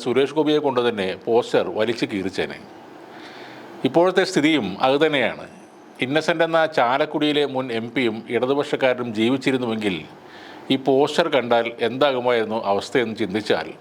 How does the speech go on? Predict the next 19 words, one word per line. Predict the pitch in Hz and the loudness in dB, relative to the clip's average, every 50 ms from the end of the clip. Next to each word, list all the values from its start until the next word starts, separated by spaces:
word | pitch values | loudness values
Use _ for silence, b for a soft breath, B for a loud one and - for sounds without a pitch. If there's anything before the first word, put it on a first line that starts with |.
| - - | -6 -4
മനസ്സിലാക്കാവുന്നതേയുള്ള | 101 101 104 117 117 110 107 117 107 104 104 101 95 90 90 85 - | -4 -2 0 0 0 0 2 0 0 0 0 0 0 0 -2 -2 -4
കാര്യങ്ങൾ. | - - - - - - - - - - - - - - - - - - - - - B B B B B B B B B B B 120 | -4 -6 -6 -8 -12 -14 -16 -18 -18 -20 -20 -20 -20 -20 -20 -20 -18 -20 -20 -20 -20 B B B B B B B B B B B 0
ഇന്നസെന്റ് | 120 135 143 - 165 160 151 143 135 | 0 0 0 0 0 0 2 2 2
മരിച്ചുപോയി | 127 120 120 131 127 - - 165 156 147 139 135 135 135 120 117 | 2 2 2 0 0 0 2 4 4 4 2 2 2 0 0 0
എന്ന | 117 123 127 127 127 - - - | 2 2 2 2 0 -2 -4 -6
ഒറ്റ | - - - 147 147 151 143 - 113 107 | -4 0 2 2 2 2 0 0 0 2
ധൈര്യത്തിലാണ് | 113 113 123 143 156 156 151 151 123 107 101 95 92 95 90 - B B B B B B B - | 2 4 4 2 0 0 0 0 2 2 0 0 -4 -10 -12 -16 B B B B B B B -2
സംഘപരിവാറിൻ്റെ | 123 117 117 131 139 147 139 139 135 131 127 120 117 101 95 95 92 104 | 0 0 2 2 2 2 4 4 4 4 2 2 0 -2 -2 -2 0 0
ഈ | 110 110 107 107 | 0 0 0 0
നാണം | 110 110 117 131 139 143 131 | 0 2 2 0 0 0 0
കെട്ട | 127 - - 95 92 85 - - | 0 0 0 -2 -2 -4 -2 0
സൗഹൃദ | 120 117 123 120 131 143 135 143 - - | 2 2 2 2 0 0 0 0 -2 0
പോസ്റ്റർ | 117 107 104 - - 90 87 92 101 | -2 -2 -2 0 -2 -2 -2 0 0
അവിടെ | 98 98 95 98 98 90 | 0 2 2 2 0 0
ഉയർന്നു | 95 95 95 101 104 101 87 | 0 -2 0 0 0 -2 -2
വന്നത്. | 78 71 71 - - - - - B B B B B - | -4 -6 -10 -16 -18 -18 -20 -18 B B B B B 2
തെരഞ്ഞെടുപ്പ് | 160 156 170 180 196 196 196 202 196 185 | 2 2 4 2 2 2 2 2 4 4
രാഷ്ട്രീയത്തിൻ്റെ | 175 170 - - 185 175 165 170 165 160 160 151 143 143 - 131 120 | 2 2 2 2 2 2 2 2 2 4 4 4 2 0 -2 0 2
ജാതിക്കളികളാണ് | 139 131 139 147 156 165 180 180 - 165 147 143 147 147 143 127 113 104 | 2 4 4 4 2 2 2 0 0 2 2 2 4 4 4 2 2 0